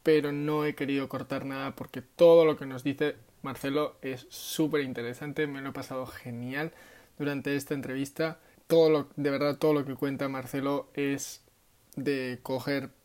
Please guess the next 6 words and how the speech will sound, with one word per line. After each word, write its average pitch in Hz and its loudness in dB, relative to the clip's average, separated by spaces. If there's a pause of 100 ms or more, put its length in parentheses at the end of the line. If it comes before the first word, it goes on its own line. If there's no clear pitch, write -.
(100)
papel 143 -2
y 139 -2
boli 135 0
y 131 -2
apuntar. 127 -2 (500)
Entonces, 131 -2